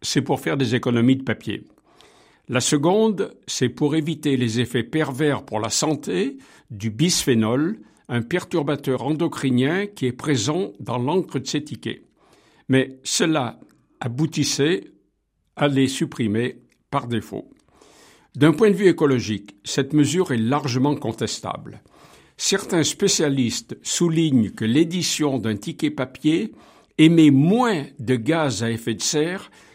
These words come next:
que sa dématérialisation appelée à le remplacer. Et cette dématérialisation soulève en outre des questions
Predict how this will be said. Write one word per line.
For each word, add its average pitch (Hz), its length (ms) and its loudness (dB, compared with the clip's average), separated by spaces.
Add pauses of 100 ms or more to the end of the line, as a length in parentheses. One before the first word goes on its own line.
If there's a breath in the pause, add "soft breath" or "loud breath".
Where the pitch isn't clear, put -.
(120)
que 131 120 -2
sa 123 180 0
dématérialisation 143 1500 -2 (160)
appelée 151 460 -4
à 139 100 -4
le 117 60 -6
remplacer. 123 640 -6 (640 soft breath)
Et 131 80 2
cette 127 280 0
dématérialisation 156 1300 -2 (300 loud breath)
soulève 165 440 0
en 151 120 2
outre 160 460 2
des 113 220 -4
questions 127 560 -2